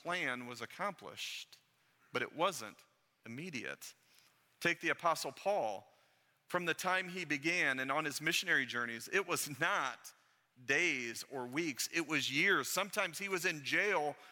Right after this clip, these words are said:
for a long, long time. And while he was in jail,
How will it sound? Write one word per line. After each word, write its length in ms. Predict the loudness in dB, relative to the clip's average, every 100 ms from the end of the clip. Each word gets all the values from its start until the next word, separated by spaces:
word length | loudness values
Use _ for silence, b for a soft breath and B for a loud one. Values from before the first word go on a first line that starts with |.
| B -8
for 260 | 2 4
a 140 | 4 2
long, 880 | 0 2 4 6 6 4 0 0
long 420 | 4 6 6 2 -2
time. 640 | 0 2 2 -2 -6 -14 B B B
And 300 | 0 0 0
while 360 | 2 4 4 0
he 260 | -2 -4
was 240 | 0 2 2
in 240 | 2 0
jail, 680 | 0 4 4 4 2 -4